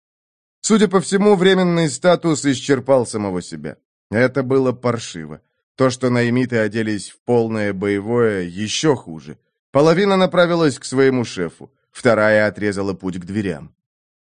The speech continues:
Купились, как шкалеры! Тьфу! Де Сульмон раздосадованно топнул ногой. Уго, молча, не опуская меча, наручем зацепил забрало, упавшее на подбородник.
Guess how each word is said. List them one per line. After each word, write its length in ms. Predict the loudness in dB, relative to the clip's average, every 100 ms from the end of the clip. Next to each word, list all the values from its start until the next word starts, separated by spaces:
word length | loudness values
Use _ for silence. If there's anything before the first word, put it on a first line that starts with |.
| _ _ _ 0
Купились, 840 | 2 2 0 0 2 2 0 -2 0
как 300 | 2 2 -2
шкалеры! 880 | -8 -2 0 2 0 -4 -8 -12 _ _
Тьфу! 480 | -14 -12 -10 -12 -12 _ _ _ _ _
Де 240 | -4 0 0
Сульмон 520 | 2 2 2 2 2
раздосадованно 920 | 2 0 -2 2 2 2 0 -2 -4
топнул 540 | -4 -8 -6 -6 -6 -4
ногой. 480 | -6 -8 -12 -14 _ _ _ _ _ 4
Уго, 540 | 6 6 6 6 4
молча, 800 | 2 2 4 4 0 0 0 0
не 140 | 2
опуская 680 | 2 2 -2 0 2 4 4
меча, 480 | 2 -2 0 2 2
наручем 640 | 2 2 2 2 0 -2
зацепил 480 | -2 -4 -2 0 0
забрало, 500 | 0 -2 0 2 2
упавшее 640 | 2 2 0 0 -2 0 0
на 120 | -2
подбородник. 760 | -6 -4 -4 -4 -6 -14 -18